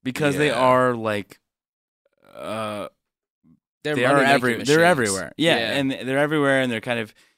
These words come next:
Speaker 1: you can't ignore them.
Speaker 2: Yeah.
Speaker 1: Um, so, like, I get not liking them. I totally understand that. But, uh, yeah, I mean, I don't know. I think that, that, uh,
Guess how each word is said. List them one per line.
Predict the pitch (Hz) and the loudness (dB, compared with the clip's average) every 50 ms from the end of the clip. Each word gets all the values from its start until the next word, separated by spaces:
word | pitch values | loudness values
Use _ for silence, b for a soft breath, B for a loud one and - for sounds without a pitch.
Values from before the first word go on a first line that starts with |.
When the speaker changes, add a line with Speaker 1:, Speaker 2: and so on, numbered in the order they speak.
| b _ _ | b _ _
Speaker 1:
you | 120 120 | -10 -8
can't | - - - 135 131 127 123 123 - | -8 -10 -8 -6 -4 -4 -4 -4 -6
ignore | - 101 101 104 110 104 104 104 104 | -10 -12 -8 -8 -6 -4 -4 -4 -4
them. | 95 101 98 98 101 101 101 - _ _ _ _ _ _ | -6 -6 -6 -6 -6 -8 -10 -12 _ _ _ _ _ _
Speaker 2:
Yeah. | - 92 92 107 107 101 101 98 | -10 -6 -6 -4 -4 -4 -4 -6
Speaker 1:
Um, | 95 98 98 92 - - _ _ _ _ _ _ _ _ _ _ _ _ _ _ _ _ _ 131 | -6 -8 -10 -12 -14 -16 _ _ _ _ _ _ _ _ _ _ _ _ _ _ _ _ _ -12
so, | 127 - 143 131 | -8 -6 -4 -4
like, | 123 120 - - | -4 -4 -6 -4
I | 117 123 | -6 -6
get | 117 110 104 117 123 123 123 - - _ _ | -6 -6 -6 -4 -2 -2 -2 -4 -8 _ _
not | - 107 110 107 107 - - _ | -16 -12 -10 -10 -10 -12 -14 _
liking | 90 98 95 92 - - 67 52 | -16 -14 -14 -16 -16 -20 -20 -20
them. | 50 53 62 | -20 -20 -20
I | 80 | -18
totally | 92 - 110 107 107 107 104 104 101 | -18 -14 -12 -10 -10 -8 -8 -8 -8
understand | 95 95 92 90 - - 87 90 90 87 85 80 78 85 - _ _ | -8 -8 -10 -10 -12 -14 -14 -14 -14 -14 -14 -16 -16 -18 -20 _ _
that. | 82 87 69 57 50 - _ _ _ _ _ _ _ _ _ _ _ _ _ | -18 -16 -16 -16 -18 -20 _ _ _ _ _ _ _ _ _ _ _ _ _
But, | - 104 98 95 92 87 | -4 -2 -2 -2 -2 -4
uh, | 90 90 90 90 90 92 92 92 85 - _ _ _ _ | -6 -8 -8 -8 -10 -10 -10 -12 -14 -16 _ _ _ _
yeah, | 80 120 123 110 | -12 -8 -8 -8
I | 95 98 | -8 -8
mean, | 98 98 98 - - _ _ _ - - - | -10 -12 -12 -14 -16 _ _ _ -20 -20 -18
I | - - 120 | -14 -12 -10
don't | 123 120 | -10 -10
know. | 110 95 90 - _ _ _ _ | -10 -10 -12 -16 _ _ _ _
I | - 101 | -16 -16
think | 98 - 110 104 101 | -12 -12 -14 -12 -10
that, | 107 107 98 - - - - _ _ | -12 -12 -12 -14 -18 -20 -20 _ _
that, | 104 104 101 101 101 101 98 - - 104 | -10 -10 -8 -8 -10 -10 -12 -14 -14 -12
uh, | 101 101 101 101 101 101 101 101 | -10 -10 -8 -8 -8 -8 -10 -10